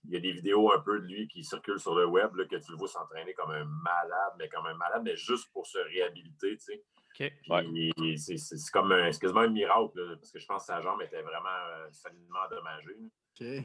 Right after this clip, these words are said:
Speaker 1: Puis,
Speaker 3: Ouais.
Speaker 1: c'est un exemple, un exemple de persévérance parce qu'il s'est
Speaker 4: Ben
Speaker 1: accroché
Speaker 4: oui.
Speaker 1: à son or, entre guillemets. Fait que, tu sais, nous autres, ça nous a vraiment parlé, cette, cette, cette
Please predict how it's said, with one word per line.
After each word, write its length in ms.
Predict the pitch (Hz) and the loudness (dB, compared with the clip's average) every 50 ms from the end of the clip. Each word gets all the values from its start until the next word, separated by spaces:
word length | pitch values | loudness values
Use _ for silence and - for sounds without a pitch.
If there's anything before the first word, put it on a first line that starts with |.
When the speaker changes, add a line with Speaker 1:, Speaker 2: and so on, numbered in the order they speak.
| - _ | -10 _
Speaker 1:
Puis, 180 | 76 76 73 73 | -14 -14 -6 0
Speaker 3:
Ouais. 140 | 82 92 98 | 4 4 4
Speaker 1:
c'est 140 | - 90 80 | 4 2 0
un 100 | 80 82 | 0 0
exemple, 380 | 90 87 - 104 107 107 107 101 | 0 2 4 4 4 4 2 0
un 80 | 92 | -2
exemple 300 | 101 101 107 113 113 110 104 | -2 2 4 4 4 4 2
de 40 | |
persévérance 600 | 101 107 - - - 107 98 98 98 101 113 120 - | 0 -2 -4 -2 -2 -2 0 0 2 2 0 0 -2
parce 180 | - - - | -6 -8 -10
qu'il 120 | - - 90 | -12 -16 -14
s'est 80 | - 131 | -8 -6
Speaker 4:
Ben 120 | 123 - - | -6 -4 -2
Speaker 1:
accroché 300 | 127 131 135 139 139 135 | -2 -2 -2 0 0 0
Speaker 4:
oui. 60 | 92 | 0
Speaker 1:
à 220 | 92 87 80 - | 2 2 0 0
son 120 | - - 92 | -2 -2 -2
or, 380 | 92 95 101 101 104 98 95 95 | 2 4 6 6 6 4 2 -4
entre 100 | 95 92 | -8 -12
guillemets. 240 | 92 92 90 95 110 - | -18 -16 -12 -10 -10 -10
Fait 80 | 104 95 | -10 -12
que, 60 | _ | _
tu 60 | 98 | -16
sais, 40 | 95 | -12
nous 60 | 92 90 | -6 -4
autres, 140 | 101 98 - | -4 -4 -4
ça 100 | 95 85 | -6 -10
nous 140 | 82 80 87 | -8 -4 -2
a 60 | 90 | -2
vraiment 300 | 85 82 85 87 92 92 90 | -2 -2 -2 -4 -4 -4 0
parlé, 280 | - 85 82 85 87 92 | 0 0 0 0 -4 -10
cette, 320 | - - - 82 78 151 | -16 -12 -8 -8 -8 -8
cette, 360 | - - - 80 151 147 147 | -8 -12 -12 -10 -10 -10 -10
cette 340 | - - - _ _ - - | -12 -18 -20 _ _ -20 -20